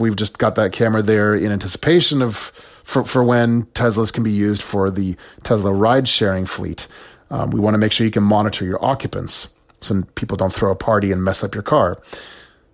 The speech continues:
I mean, okay, that's cool. But to Alex's point about the need of, the, you know, the need for, um, driver monitoring systems in this interim state of technology, yeah, that's a pretty big thing. I mean, I guess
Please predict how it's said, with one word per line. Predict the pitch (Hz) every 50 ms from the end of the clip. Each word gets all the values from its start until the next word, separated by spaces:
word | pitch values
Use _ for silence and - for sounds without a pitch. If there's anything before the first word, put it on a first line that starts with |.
| _ _ -
I |
mean, | 127 131 139
okay, | 175 190 - 131 98 - 101 117 - - _ _ _ _ _ _ _ _ _ _ _ _ _
that's | - 131 131 - - - - _ _ -
cool. | - - 120 104 101 104 110 104 - _ _ _ _ _ _ _ _
But | - 113 110 107 90 - - _ _ _ _ -
to | - - -
Alex's | 131 156 208 220 - - 123 110
point | - - - 117 110 110 101
about | 98 113 110 -
the | - 104
need | 107 117 123 127 120
of, | 110 98 87 - - - - _ _ _ _ _ _ _
the, | - - - -
you | 117
know, | 104
the | 95 104
need | 110 117 120 120 107
for, | - - - 107 104 104 101 101 98 92 - - - - _ _ _ _ -
um, | - - 101 95 101 107 113 123 - _
driver | - - - 135 180 165 131 104
monitoring | 95 110 - 240 285 175 110 104 104 101
systems | - 104 95 - - 98 101 104 - - - - _ _ _ _ _ _ _ -
in | 143 160 202 208 185
this | 143 120 - -
interim | - 143 143 131 - - 131 120 117
state | 117 - - - 143 147 127
of | 117
technology, | - - - - 143 233 277 214 127 104 104 107
yeah, | 147 185 165
that's | 160 202 - -
a | 269 214
pretty | - - _ - - 196 180 190 180
big | 151 - - 143 131 131 -
thing. | - - - 254 175 107
I | 95
mean, | 120 135 131
I | -
guess | - 254 277 - - -